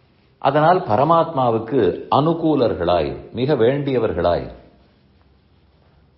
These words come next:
அப்படித்தான் நாம் அனைவரும் இருப்போம். அவரோடு நமக்கு எப்போதுமே பகை இல்லை.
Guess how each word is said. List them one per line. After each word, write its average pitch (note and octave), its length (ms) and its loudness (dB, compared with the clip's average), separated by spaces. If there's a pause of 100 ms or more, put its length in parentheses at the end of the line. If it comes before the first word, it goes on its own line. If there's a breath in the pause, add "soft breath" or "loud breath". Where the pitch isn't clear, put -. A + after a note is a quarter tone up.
(720)
அப்படித்தான் C#3 480 0
நாம் A2+ 200 2
அனைவரும் A#2+ 400 2
இருப்போம். F2+ 300 -6 (2000)
அவரோடு C#3 440 4
நமக்கு C3+ 300 2 (100)
எப்போதுமே D#3 540 4
பகை A2+ 260 2
இல்லை. F2+ 220 -2